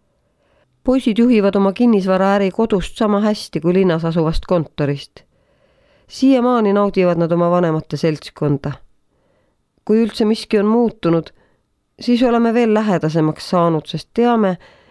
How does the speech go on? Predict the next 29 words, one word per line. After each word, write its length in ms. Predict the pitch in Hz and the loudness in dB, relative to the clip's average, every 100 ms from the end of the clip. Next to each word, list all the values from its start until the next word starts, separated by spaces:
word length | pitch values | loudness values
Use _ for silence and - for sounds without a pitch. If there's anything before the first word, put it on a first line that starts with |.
| - | -8
et 160 | 208 214 | -2 0
meie 220 | 220 220 | 0 0
koos 340 | 240 247 220 | 0 0 0
veedetud 440 | 214 208 208 202 214 | -2 0 -2 -2 0
aeg 260 | 220 214 | 0 0
lõpeb 380 | 226 233 165 165 | -2 -2 -2 -4
ükskord. 560 | - - - 151 147 - - _ _ _ _ _ _ _ _ - | -8 -10 -4 -2 -4 -14 -20 _ _ _ _ _ _ _ _ -2
Küllap 360 | 220 208 - | 0 0 0
varsti 400 | 208 196 - 175 | -2 -2 -6 -2
nad 160 | 180 185 | 0 0
abielluvad 720 | 214 - 202 185 180 170 170 | -2 0 2 2 2 2 0
ning 160 | 170 170 | 0 2
loovad 340 | 185 175 185 208 | 2 2 0 2
oma 180 | 185 | 0
kodu. 360 | 160 160 - 139 135 _ _ _ _ _ _ _ _ _ _ 202 | 0 -4 -2 -4 -6 _ _ _ _ _ _ _ _ _ _ -2
Meil 140 | 202 | 0
pole 200 | 214 202 | 2 2
mingit 360 | 160 151 147 - | 0 -2 -4 -6
kahetsustunnet. 1200 | 170 160 143 - 147 - 151 143 135 - _ - _ _ _ - | -2 0 -2 -8 -10 -2 0 0 -2 -8 _ -20 _ _ _ -6
Nad 120 | 208 208 | -2 0
on 120 | 214 | 2
selleks 340 | 214 208 - | 0 -2 -2
valmis 460 | 233 247 202 165 180 | 0 2 2 0 -2
ja 60 | |
samuti 440 | 175 214 185 - 185 | -2 -2 -2 -2 0
meie. 380 | 196 180 151 139 139 _ _ _ _ _ _ _ _ | 2 2 0 -4 -8 _ _ _ _ _ _ _ _
Sally, 680 | - 233 226 208 175 151 143 _ _ _ - | -6 -2 0 0 0 0 -2 _ _ _ -4
minu 180 | 180 196 | 0 2
kuninganna, 800 | 196 226 214 170 165 160 151 | 2 2 0 0 0 0 0